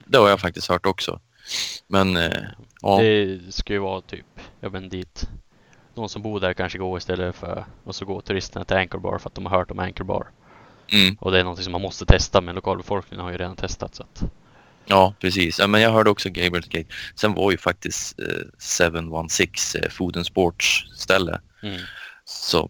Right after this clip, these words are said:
Speaker 1: de var ju faktiskt rätt bra också, måste jag säga.
Speaker 2: Ja.
Speaker 1: Eh.
Speaker 2: Jag var ba-, var, var bara där och kika in.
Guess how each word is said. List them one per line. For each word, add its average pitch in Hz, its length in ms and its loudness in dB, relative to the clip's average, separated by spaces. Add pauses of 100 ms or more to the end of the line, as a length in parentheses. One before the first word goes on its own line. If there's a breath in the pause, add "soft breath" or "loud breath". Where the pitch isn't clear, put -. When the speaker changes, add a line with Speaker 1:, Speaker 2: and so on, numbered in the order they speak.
Speaker 1:
de 95 280 0
var 85 80 0
ju 82 40 -2
faktiskt - 300 -4
rätt - 120 -6
bra 87 160 2
också, - 380 -2 (520)
måste - 200 -10
jag - 100 -8
säga. 85 460 -2
Speaker 2:
Ja. - 480 -10
Speaker 1:
Eh. 85 460 2 (100)
Speaker 2:
Jag 120 100 -2
var 113 120 2
ba-, 95 180 -4
var, 120 280 -2
var 123 160 0
bara 107 140 4
där 98 140 4
och 98 60 -4
kika 98 320 -2
in. 95 300 -6